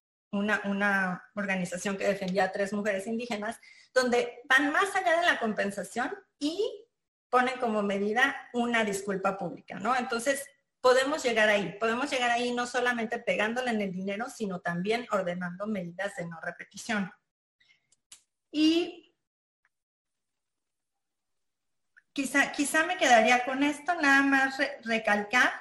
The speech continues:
¿no?, que es un procedimiento largo. No es un procedimiento fácil.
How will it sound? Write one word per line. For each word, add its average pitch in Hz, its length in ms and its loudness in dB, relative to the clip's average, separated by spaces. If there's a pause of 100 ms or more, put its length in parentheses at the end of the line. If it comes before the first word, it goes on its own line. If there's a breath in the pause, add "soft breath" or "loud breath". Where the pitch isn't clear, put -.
¿no?, 262 380 -2
que 262 100 4
es 254 140 -2
un 285 120 -2
procedimiento 214 640 -2
largo. 196 380 -4 (1080 soft breath)
No 254 120 -2
es 254 140 2
un 285 80 0
procedimiento 208 560 -2
fácil. 214 460 -2